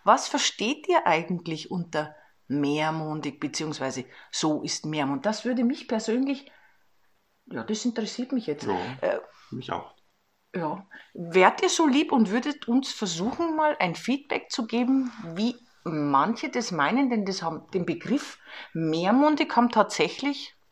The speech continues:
Speaker 1: mehrere gebraucht.
Speaker 2: Mhm.
Speaker 1: <laughs>
Speaker 2: Wir können ja dann jetzt im, im Laufe der nächsten ungefähr zwei Wochen die Antworten sammeln.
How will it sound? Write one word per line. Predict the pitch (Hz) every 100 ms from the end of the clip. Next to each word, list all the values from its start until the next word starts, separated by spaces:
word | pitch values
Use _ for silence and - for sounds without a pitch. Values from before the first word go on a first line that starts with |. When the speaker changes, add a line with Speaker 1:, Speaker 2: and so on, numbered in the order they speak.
| _ _ _ _
Speaker 1:
mehrere | - 175 160 160 233 269 302
gebraucht. | 302 269 - - 160 147 139 - - - - - -
Speaker 2:
Mhm. | 113 117 156 _ _ _ _ -
Speaker 1:
<laughs> | 277 277 - - - _ _ _ _
Speaker 2:
Wir | 107
können | - 104 101
ja | 98
dann | 95 98
jetzt | 98 101
im, | 98 98 98
im | 95
Laufe | 98 101 95
der | 98
nächsten | 98 98 - 101 98
ungefähr | 98 101 107 110 110
zwei | - 98 92
Wochen | 98 117 107
die | 98 95
Antworten | 95 95 98 95 92
sammeln. | 90 101 139